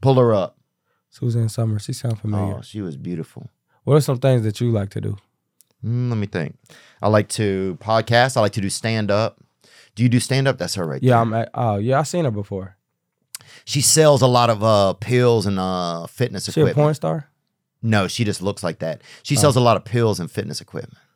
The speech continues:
Speaker 2: Oh.
Speaker 1: Um, what are some stuff I like to do? I like to, uh,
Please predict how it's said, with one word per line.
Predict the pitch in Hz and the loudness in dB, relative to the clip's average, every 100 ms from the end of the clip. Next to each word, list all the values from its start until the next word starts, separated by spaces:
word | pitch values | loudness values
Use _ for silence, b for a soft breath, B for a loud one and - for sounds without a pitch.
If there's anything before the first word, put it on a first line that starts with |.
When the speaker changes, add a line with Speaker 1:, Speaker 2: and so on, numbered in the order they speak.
| _ - | _ -6
Speaker 2:
Oh. | 101 107 - _ _ _ B B B - | -6 -6 -12 _ _ _ B B B 0
Speaker 1:
Um, | 113 107 101 95 87 87 - _ | 2 4 2 0 -4 -8 -14 _
what | - 147 | -10 -8
are | |
some | 139 | -6
stuff | 135 147 | -6 -4
I | |
like | 139 143 | -2 -2
to | 135 | -2
do? | 135 139 135 B B B - | -2 -2 -4 B B B 0
I | 139 | 4
like | 147 131 - | 4 2 0
to, | 135 123 113 107 104 104 - _ _ | 2 4 4 2 0 -4 -14 _ _
uh, | 107 101 95 90 85 80 | -2 0 0 0 -2 -4